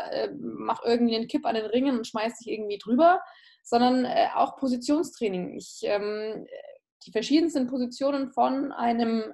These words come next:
<clears throat> von einem Strict Ma-, Ring Muscle Up, von einem, von einem Muscle Up et cetera,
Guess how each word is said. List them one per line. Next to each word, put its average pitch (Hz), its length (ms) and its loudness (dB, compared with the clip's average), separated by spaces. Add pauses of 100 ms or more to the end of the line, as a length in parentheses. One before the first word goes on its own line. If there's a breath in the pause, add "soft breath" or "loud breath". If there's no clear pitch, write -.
(120)
<clears throat> 294 480 6 (300)
von - 100 -6
einem 233 240 2
Strict 277 380 -4 (260)
Ma-, 233 240 -2
Ring 247 240 2
Muscle 262 260 -2
Up, 247 220 0
von - 160 0
einem, 214 420 -6 (140)
von - 80 -8
einem 208 220 -8
Muscle 247 240 -2
Up 240 100 0
et - 120 -8
cetera, 226 380 -2